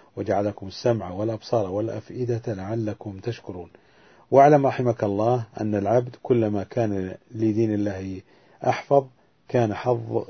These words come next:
كان حفظ الله له في الدنيا والآخرة أكمل وأتم وأدوم. "إن الذين قالوا ربنا الله ثم استقاموا تتنزل عليهم الملائكة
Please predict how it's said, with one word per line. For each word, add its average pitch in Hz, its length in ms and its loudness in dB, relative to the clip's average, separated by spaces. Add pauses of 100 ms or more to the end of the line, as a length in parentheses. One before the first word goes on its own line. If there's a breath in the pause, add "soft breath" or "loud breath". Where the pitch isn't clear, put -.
كان 123 240 0
حفظ 120 260 -2
الله 107 420 2
له 113 260 4
في 104 120 -8
الدنيا 110 380 0
والآخرة 113 680 -2 (680 soft breath)
أكمل 120 400 2
وأتم 107 600 2
وأدوم. 98 500 0 (560 soft breath)
"إن 131 160 2
الذين 117 360 4
قالوا 104 380 2
ربنا 98 280 -2
الله 98 260 -2
ثم 101 180 -6
استقاموا 120 640 -6
تتنزل 107 520 0
عليهم 101 360 -4
الملائكة 101 680 -2